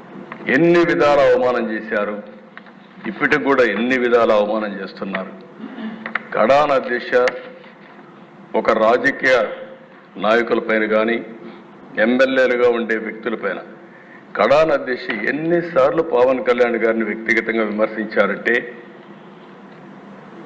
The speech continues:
మామూలుగా విమర్శించడం కాదు, ఫ్యామిలీ పరంగా విమర్శించడం, ఇలాంటి చూసినప్పుడు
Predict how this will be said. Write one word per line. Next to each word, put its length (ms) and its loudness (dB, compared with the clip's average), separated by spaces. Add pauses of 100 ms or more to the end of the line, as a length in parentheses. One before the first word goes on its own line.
(300)
మామూలుగా 560 4
విమర్శించడం 600 -4
కాదు, 260 -8 (1200)
ఫ్యామిలీ 380 0
పరంగా 360 -2
విమర్శించడం, 680 -4 (1300)
ఇలాంటి 360 0
చూసినప్పుడు 480 -8